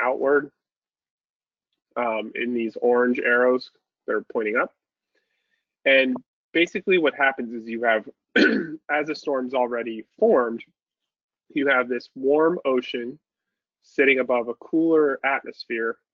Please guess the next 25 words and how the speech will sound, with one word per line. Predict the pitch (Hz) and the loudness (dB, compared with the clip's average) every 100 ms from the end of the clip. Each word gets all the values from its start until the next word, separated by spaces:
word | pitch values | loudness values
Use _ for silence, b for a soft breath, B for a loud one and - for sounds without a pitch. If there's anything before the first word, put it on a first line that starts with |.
| _ _ _ _ _ _ _ - | _ _ _ _ _ _ _ -2
And | 135 | 2
that | 131 127 | 2 0
warm | 127 135 156 170 170 - | -2 2 6 6 4 4
ocean, | 143 139 127 117 117 123 | 2 2 -2 -4 -4 -2
there's | 120 117 | -2 0
moisture | 127 139 147 - 151 139 | 2 4 2 2 2 2
and | 123 | -2
heat | - 170 135 - | -2 -2 -2 -4
that | 110 | -10
come | - 117 - | -4 -6 -4
out | 120 135 | 0 2
of | 135 | 2
that | 131 120 117 | 0 -2 -2
ocean | 117 113 - 110 107 _ _ _ - | -4 -4 -8 -10 -12 _ _ _ -4
and | 123 | -2
into | 113 - 113 | -4 -8 -8
the | 117 | -6
atmosphere. | 104 - - - 76 - _ _ _ _ - | -6 -8 -16 -18 -18 -20 _ _ _ _ -4
Now, | 117 110 | -2 0
as | 113 117 - | 0 -2 -2
air | 120 113 113 113 110 _ - | 0 2 2 0 -4 _ -2
heats, | 147 214 - - _ _ _ _ _ | 0 -2 -8 -20 _ _ _ _ _
um, | 135 117 110 110 104 _ _ _ _ - | 0 2 0 -2 -10 _ _ _ _ -4
it | 127 120 | -4 0
rises. | 139 147 113 - _ - | 2 2 0 -8 _ -20